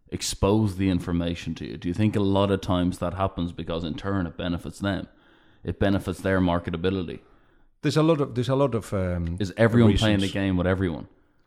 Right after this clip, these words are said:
Speaker 1: You give
Speaker 2: No.
Speaker 1: me that info, I'll write it in a certain way and it'll make you look like this. Would players ever give you false stories about rumours they're linked with other clubs?
Speaker 2: Lo-, loads there. Hold on, hold on. Uh, Winston Churchill used to say, "The sto-,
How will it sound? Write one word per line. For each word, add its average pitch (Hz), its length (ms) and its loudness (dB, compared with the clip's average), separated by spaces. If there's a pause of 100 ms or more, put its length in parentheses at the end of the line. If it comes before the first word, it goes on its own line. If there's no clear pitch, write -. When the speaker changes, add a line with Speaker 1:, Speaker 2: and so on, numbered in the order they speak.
(120)
Speaker 1:
You 107 180 4
give 120 160 8
Speaker 2:
No. 117 60 6
Speaker 1:
me 117 140 6
that 110 140 2
info, 104 320 -4
I'll 92 160 -2
write 95 240 -4
it 90 120 -8
in 87 100 -4
a 87 60 -8
certain 92 340 -2
way 87 220 0
and - 20 0
it'll 87 140 0
make 87 260 -2
you 87 100 -6
look 85 220 -6
like 82 140 -6
this. 85 200 -10
Would 101 140 -8
players 127 460 -2
ever 107 140 -4
give 95 220 -4
you 90 120 -2
false 87 260 -4
stories 95 360 -4
about 87 360 -4
rumours 95 560 0
they're 92 120 -2
linked 92 200 0
with 92 100 -2
other 90 180 -2
clubs? 104 500 -4
Speaker 2:
Lo-, 90 180 -4
loads 90 240 -6
there. 73 140 -10
Hold 87 220 -8
on, 82 100 -10
hold 87 220 -10
on. 80 100 -14 (480)
Uh, 98 300 -2 (440)
Winston 139 260 -2
Churchill 120 420 0
used 101 160 -6
to - 80 -10
say, 98 560 -2 (1080)
"The 98 220 -10
sto-, - 280 -6